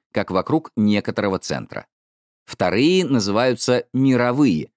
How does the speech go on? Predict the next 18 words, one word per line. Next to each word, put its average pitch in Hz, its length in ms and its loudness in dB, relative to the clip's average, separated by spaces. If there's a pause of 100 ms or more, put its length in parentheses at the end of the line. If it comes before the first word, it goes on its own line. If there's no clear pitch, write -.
(300)
ибо 98 220 2
им 135 320 0
поручен 98 480 0
надзор 95 420 0
за 90 140 0
мирами — 104 520 -2 (300)
почему 180 360 0
и 175 40 4
различаются 117 760 0
в 90 80 0
их 95 140 -2
числе 82 360 -4
демоны 110 540 0
Сатурна, 139 800 0
Юпитера, 107 720 -2
Марса, 98 540 -2
Солнца, 113 460 -2
Венеры, 104 520 0